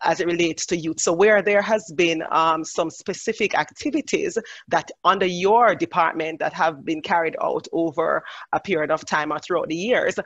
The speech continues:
um, how can we, for both of you, how can we embed, um, begin to embed that culture of, um,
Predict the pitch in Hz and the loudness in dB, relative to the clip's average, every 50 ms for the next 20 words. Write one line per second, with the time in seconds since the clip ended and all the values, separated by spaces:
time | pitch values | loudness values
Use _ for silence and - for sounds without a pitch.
0 | - - - - - - 180 180 175 165 165 165 180 - - - 240 240 240 254 | -8 -10 -16 -6 0 4 4 6 6 4 4 2 -2 -2 2 4 4 6 4 2
1 | 247 - - 262 247 233 226 196 170 185 170 160 160 165 - - - 208 185 165 | 0 -2 -2 -2 0 0 0 -2 -2 -4 -4 -2 -4 -4 -4 -4 -2 0 2 4
2 | 190 202 226 - 247 220 - 160 160 170 185 - 220 208 208 - 254 240 220 214 | 4 2 2 0 -2 -2 -2 -2 -2 -2 0 2 2 0 2 0 -2 -2 0 0
3 | 190 - - 180 175 143 123 196 208 226 160 - - - - - - - - - | -2 -2 -2 -4 -4 0 2 2 2 2 0 -6 -8 -14 -16 -20 -20 -10 -2 2
4 | 175 175 165 165 165 170 - - 220 185 - - - 175 175 165 160 180 170 151 | 4 4 4 4 2 0 0 2 0 0 0 -2 -4 -4 -2 2 2 2 2 2
5 | 165 160 - - - - 180 165 160 - - - - - - - - - - - | 0 -2 -2 -2 -2 0 0 0 0 -2 0 0 0 -2 -4 -8 -20 -20 -16 -4
6 | - - 165 160 160 - - - 156 156 156 156 156 151 160 | 2 2 4 4 2 0 0 2 4 4 4 4 2 2 -2